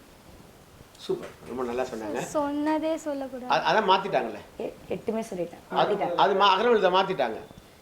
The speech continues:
Speaker 1: அது எடுக்கல, கணக்குல எடுக்கல. கணக்குல எடுக்காம தான் சொன்னாங்க.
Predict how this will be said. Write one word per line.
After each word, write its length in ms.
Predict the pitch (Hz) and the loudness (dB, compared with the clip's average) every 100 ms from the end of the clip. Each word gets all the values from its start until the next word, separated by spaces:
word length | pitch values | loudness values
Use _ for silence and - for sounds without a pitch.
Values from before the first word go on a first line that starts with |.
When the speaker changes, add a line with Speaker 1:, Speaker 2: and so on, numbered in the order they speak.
| - - 190 185 - | -18 -16 -12 -10 -4
Speaker 1:
அது 200 | 139 165 | 0 2
எடுக்கல, 220 | 202 196 | 4 2
கணக்குல 280 | 156 185 202 | 0 0 0
எடுக்கல. 320 | 151 123 107 - - - - - - - | -2 -4 -8 -12 -16 -14 -14 -14 -18 -6
கணக்குல 260 | 175 226 208 | -2 2 4
எடுக்காம 160 | 165 | 4
தான் 420 | 170 170 170 165 139 | 4 2 0 -2 -4
சொன்னாங்க. 520 | 117 101 - - | -6 -8 -14 -10